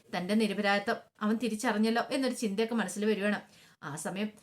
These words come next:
കല്യാണിയാണ് വീട്ടിൽ കിരണിന് വേണ്ടി കാത്തിരിക്കുകയാണ്. "ഇതുവരെയായിട്ടും എന്താ കിരണേട്ടൻ വരാത്തെ?" എന്നൊക്കെ ഓർത്ത് നിൽക്കണ സമയത്ത് കിരൺ അങ്ങോട്ടേക്ക് വരുന്നേ. അപ്പോഴേക്കും ദീപ ഇറങ്ങി വന്നു. കിരണം വന്നു കഴിഞ്ഞപ്പോഴത്തേനും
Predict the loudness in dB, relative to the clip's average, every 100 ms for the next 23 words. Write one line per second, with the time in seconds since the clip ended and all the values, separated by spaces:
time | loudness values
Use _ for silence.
0 | _ _ -8 -4 -2 -2 0 2 2 0
1 | 0 -2 -2 -6 -6 -2 2 2 2 0
2 | -2 -2 -2 0 0 0 -6 -14 -10 -8
3 | -2 0 0 0 0 2 2 2 2 2
4 | 2 2 -4 -2 -2 0 0 0 0 0
5 | -2 -2 -2 0 2 2 0 -6 -12 -10
6 | -6 -2 2 2 0 0 0 0 -6 -18
7 | -6 -4 2 2 2 2 2 2 2 2
8 | 2 2 -2 -10 _ _ _ _ _ _
9 | _ _ _ _ -10 -6 -4 -2 0 -2
10 | 0 2 2